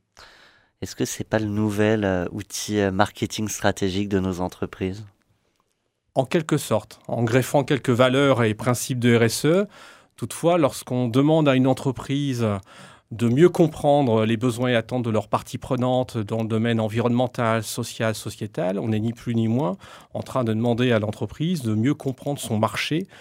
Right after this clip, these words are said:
Speaker 2: dans son évolution future.
Speaker 1: Alors, pour, euh, accréditer, euh, la démarche, euh, de nos entreprises, vous, euh, vous les évaluez ?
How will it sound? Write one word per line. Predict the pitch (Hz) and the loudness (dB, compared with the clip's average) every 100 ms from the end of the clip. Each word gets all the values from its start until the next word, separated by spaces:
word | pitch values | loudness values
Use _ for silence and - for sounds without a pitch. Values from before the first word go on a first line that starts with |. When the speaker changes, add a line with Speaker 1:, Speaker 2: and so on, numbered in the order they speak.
| - _ | -20 _
Speaker 2:
dans | 113 | -8
son | - 123 117 | -6 -2 0
évolution | 117 120 117 107 - 147 | 0 0 -2 -4 -6 -8
future. | - 123 - - - _ _ - - - - - - - - | -8 -14 -14 -16 -16 _ _ -18 -16 -16 -18 -20 -20 -14 2
Speaker 1:
Alors, | 139 135 131 | 6 6 6
pour, | - - 135 123 | 2 2 4 6
euh, | 117 110 107 104 101 98 _ _ _ - - _ _ | 6 8 6 4 0 -8 _ _ _ -20 -20 _ _
accréditer, | 131 - 131 117 127 - 190 202 | -6 -2 0 0 -2 2 4 4
euh, | 139 120 110 | 4 2 0
la | 110 120 | 0 0
démarche, | 113 107 127 165 - - | 0 2 0 0 -6 -4
euh, | 110 107 | -2 -2
de | 117 | -2
nos | 117 110 | -2 -2
entreprises, | 113 104 113 - 180 170 | -2 -2 -6 -4 -4 -4
vous, | 123 127 | -2 4
euh, | 123 | 4
vous | 107 104 | 4 2
les | 107 107 | -2 0
évaluez ? | 123 120 107 107 | 0 2 0 -2